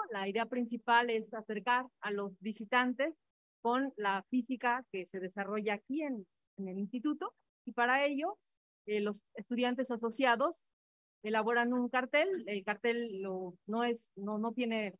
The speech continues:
exactamente que ver a fuerza con la ciencia que desarrollan aquí, pero sí con un tema de la física. Y, eh, se presentaron más de veinte carteles en el corredor frente al Peletrón.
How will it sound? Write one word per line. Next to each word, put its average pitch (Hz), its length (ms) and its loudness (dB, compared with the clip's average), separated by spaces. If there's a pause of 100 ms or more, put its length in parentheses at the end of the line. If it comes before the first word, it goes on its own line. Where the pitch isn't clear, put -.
(140)
exactamente 220 680 -2
que 220 100 0
ver 226 160 4
a 202 100 0
fuerza 226 360 -2
con 190 200 -6
la 170 220 -2
ciencia 214 320 -4
que 208 120 -6
desarrollan 226 460 -2
aquí, 262 200 -2
pero 202 320 -6
sí 247 60 -14
con 247 140 -2
un 247 100 -2
tema 233 260 0
de 226 60 2
la 226 100 0
física. 240 420 -8 (920)
Y, 330 320 4
eh, 220 320 -4
se 226 160 -4
presentaron 240 500 -2
más 254 180 0
de 254 60 0
veinte 262 260 0
carteles 247 640 0
en 190 220 -6
el 190 80 -8
corredor 208 360 -2
frente 214 200 -4
al 196 80 -6
Peletrón. 185 520 -6